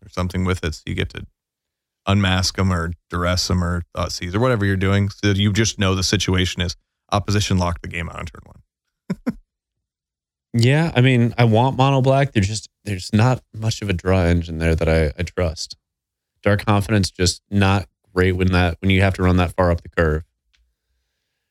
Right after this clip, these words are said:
Speaker 2: Dark Confident would be amazing if it's, like, the top of the curve in vintage or three drops are the top of the curve. But once you get into Ley Lines and Shieldreds and Helms,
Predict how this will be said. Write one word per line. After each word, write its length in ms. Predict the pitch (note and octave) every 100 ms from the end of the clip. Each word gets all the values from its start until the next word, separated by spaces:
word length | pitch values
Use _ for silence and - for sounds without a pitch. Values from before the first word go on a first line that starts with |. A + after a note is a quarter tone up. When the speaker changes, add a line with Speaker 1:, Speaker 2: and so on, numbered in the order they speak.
| _ _ -
Speaker 2:
Dark 220 | G#2+ -
Confident 300 | B2+ B2 G#2
would 40 | F#2
be 80 |
amazing 360 | F2+ G2+ A#2 G2+
if 160 | F2+ F#2
it's, 260 | D#2+ -
like, 280 | E2+ D#2+ D#2+
the 60 | E2+
top 200 | E2 D#2+
of 60 |
the 80 | E2+
curve 240 | - E2+
in 80 | E2
vintage 360 | D#2+ F2 E2 E2+
or 140 | E2
three 400 | D#2 - F2+ E2
drops 400 | D#2 D#2 D#2 -
are 60 | D2+
the 40 |
top 200 | D#2+ D2+
of 40 | -
the 60 |
curve. 200 | D#2+ D#2 D#2
But 60 |
once 160 | F#2+ F2+
you 60 |
get 60 | G2+
into 140 | F#2
Ley 160 | E2+ F2
Lines 280 | F2 F2 E2
and 100 | D#2+
Shieldreds 440 | - F2+ F2 E2
and 120 | E2 E2+
Helms, 380 | E2 D#2 -